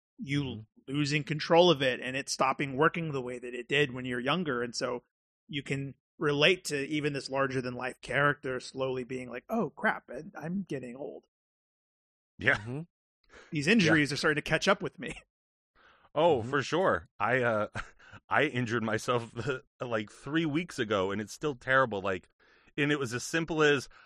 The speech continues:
Speaker 3: I turned in my bathroom, and I forgot that I'd taken the bath mat out, and I just had a towel down, and so I slipped, and I cracked my shin on the edge of the tub and fell in my tub,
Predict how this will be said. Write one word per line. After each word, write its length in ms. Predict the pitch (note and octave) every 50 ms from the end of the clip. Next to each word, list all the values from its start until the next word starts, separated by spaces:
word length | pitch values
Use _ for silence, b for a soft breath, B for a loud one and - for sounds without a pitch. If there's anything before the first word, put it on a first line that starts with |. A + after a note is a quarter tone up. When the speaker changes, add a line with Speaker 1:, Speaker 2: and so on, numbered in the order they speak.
| b b -
Speaker 3:
I 200 | B2 B2 A#2+ G#2+ - -
turned 380 | - - D#3 D#3 E3 F3 E3+
in 100 | F#3 F3+
my 160 | E3+ E3 E3+
bathroom, 680 | D#3+ D3 C#3 C3+ B2+ B2 - A2+ A2 A2 G#2+ A#2 C3 b b b b b
and 80 | - A2+
I 60 | A2 A2
forgot 460 | - - A#2+ G2+ A#2+ B2 B2 C#3 -
that 100 | C#3 A#2+
I'd 140 | A#2+ A2+ A2
taken 280 | - C3+ B2+ - B2 G#2+
the 80 | G#2 G2
bath 300 | G2 A#2 A#2 B2+ B2 -
mat 180 | A#2+ G#2 G2+
out, 100 | G2+ G2+ G#2
and 80 | G2+
I 40 | G2
just 180 | F#2+ A2 G#2+ -
had 100 | A2+ F#2+
a 60 | E2+
towel 320 | - - - A#2+ A#2 C3+ C#3
down, 380 | D3+ D3 D3 D#3+ F3 F3+ F3+ - -
and 120 | A2+ G#2
so 140 | - - A2+
I 80 | G#2 G#2
slipped, 480 | - - - - D3 D3 E3+ - - -
and 120 | - G#2+
I 200 | G#2 G#2 G#2 - - _
cracked 320 | - - D#3 D3 D3 -
my 140 | C#3+ C3+ A2+
shin 360 | A2 - - - D3 C#3+ D3
on 160 | D3 A#2 A#2+ A#2
the 120 | A2 G#2
edge 180 | A#2 B2+ B2+ -
of 60 | C#3
the 120 | C3 B2 - _ b b b b b b -
tub 320 | - - C#3 C#3 D3 C#3 -
and 120 | B2+ A2+ A2+
fell 260 | - - C#3 C3+ C3+
in 220 | C3+ B2+ C#3+ D3+ D3+
my 160 | C#3 B2+ A#2
tub, 440 | G#2 - - C3 A#2+ G2+ E2 D2+